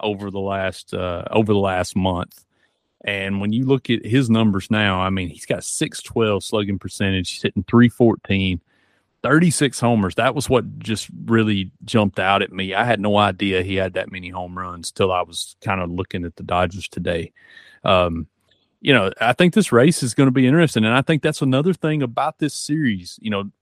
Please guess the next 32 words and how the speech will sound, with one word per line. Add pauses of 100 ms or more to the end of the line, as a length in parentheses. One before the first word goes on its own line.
(140)
nobody's
probably
gonna
remember. (240)
I
mean,
if
somebody
gets
swept,
sure, (160)
uh,
people
will
point
back
to
it.
But, (840)
you
know, (100)
you're
not
gonna
win,
remember
who
won
or
lost
this
series.